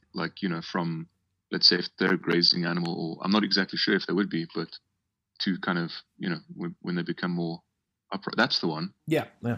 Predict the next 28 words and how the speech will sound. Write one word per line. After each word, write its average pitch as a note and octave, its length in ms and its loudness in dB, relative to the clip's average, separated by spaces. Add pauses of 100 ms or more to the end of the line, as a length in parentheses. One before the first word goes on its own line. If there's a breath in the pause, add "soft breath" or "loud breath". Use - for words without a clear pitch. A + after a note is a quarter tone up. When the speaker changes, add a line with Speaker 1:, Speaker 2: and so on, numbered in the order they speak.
(220)
Speaker 1:
I'm - 60 -6
just - 160 8
thinking A2 320 6
what G#2 140 8
the G#2 100 4
specific - 560 8
kind - 160 6
of - 80 0
points G2+ 320 4
would F2+ 140 2
be F#2 280 4
really F2 380 4
useful G2 380 4
for F#2 200 4
in F#2 60 6
terms F2+ 260 2
of, E2+ 160 2 (140)
you G2 140 -2
know, E2 160 2 (240)
a - 60 -8
herbivorous F#2 520 4
diet, E2+ 300 4
unless G2+ 280 10
that's - 300 4
when F2+ 140 2
it's, - 180 2
uh, F2+ 160 4 (140)
transition, F#2 480 2